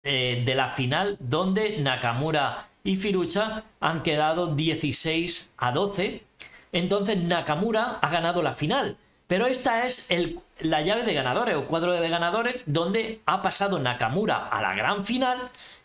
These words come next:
y se enfrentará al ganador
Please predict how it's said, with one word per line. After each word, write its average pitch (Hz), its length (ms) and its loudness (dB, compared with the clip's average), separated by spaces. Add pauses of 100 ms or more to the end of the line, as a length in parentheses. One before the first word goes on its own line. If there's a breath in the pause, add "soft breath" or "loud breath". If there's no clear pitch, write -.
y 269 220 2
se 202 220 2
enfrentará 156 1000 -2 (1000)
al 208 360 2
ganador 147 760 0